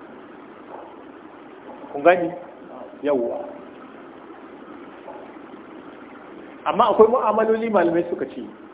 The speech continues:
irin waɗanda suke, su ba su da alaƙa da, da abin da shafi ibada.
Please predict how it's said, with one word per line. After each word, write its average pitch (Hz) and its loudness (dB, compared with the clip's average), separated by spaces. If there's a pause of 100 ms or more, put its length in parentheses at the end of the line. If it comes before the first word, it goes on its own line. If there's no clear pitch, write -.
(1000)
irin 220 6
waɗanda 175 4
suke, 127 -6 (840)
su 226 0
ba 220 10
su 202 6
da 185 4
alaƙa 165 0 (1300)
da, 123 -2 (800)
da 135 0
abin 175 8
da 160 8
shafi 143 2
ibada. 117 4